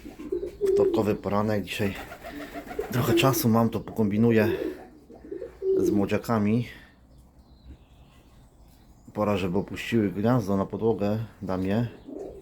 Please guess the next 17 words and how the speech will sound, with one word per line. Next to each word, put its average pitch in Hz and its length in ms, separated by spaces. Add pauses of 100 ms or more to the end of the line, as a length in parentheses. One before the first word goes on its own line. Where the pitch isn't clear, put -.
(2000)
Tak - 140
robiłem 95 340
właśnie 95 340
z 85 100
motylami, 101 680 (100)
tam 92 180
tymi 90 200
młodymi, 90 380
co - 100
tam 90 140
są 90 180
w - 40
rogu. 92 320 (2750)
Żeby 92 240
się - 140
uczyły 92 360
samodzielnie. 95 400